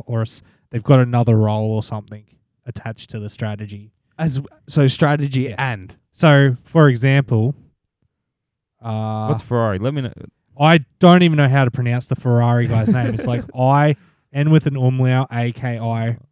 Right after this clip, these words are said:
Speaker 1: Rueda or something, and they're the sporting and strategy director of Ferrari. Also, there's one, two,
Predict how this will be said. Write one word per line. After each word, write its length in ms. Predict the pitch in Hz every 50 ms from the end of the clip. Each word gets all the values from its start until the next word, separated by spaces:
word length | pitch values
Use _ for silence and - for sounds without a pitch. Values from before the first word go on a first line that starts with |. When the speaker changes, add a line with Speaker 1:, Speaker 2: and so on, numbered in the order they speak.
| _
Speaker 1:
Rueda 720 | - 139 131 127 127 131 127 120 120 123 123 123 123 120 120
or 180 | 117 113 113 113
something, 360 | - - 117 117 117 120 123
and 120 | 120 120
they're 80 | 120 117
the 100 | 110 117
sporting 480 | - - - - 135 127 127 123 123 120
and 80 | 117
strategy 460 | - - 123 117 117 117 113 110 120
director 420 | 110 113 113 113 113 107 - 117 113
of 60 | 107
Ferrari. 600 | _ - 117 110 110 110 110 110 110 101 101 120 _ _ _ _ _ _ _ _ _ _ _ _ _ _ _ _ _ _ _ _
Also, 380 | - 131 131 123 - 156 151 156
there's 480 | 139 127 120 120 117 117 113 - - _ _ _ _ _ _ _ _ _ _ _ _ _
one, 460 | _ 117 123 139 131 131 135 135 120 - _ _ _ _ _ _ _ _ _ _
two, 400 | - 117 117 117 117 117 117 110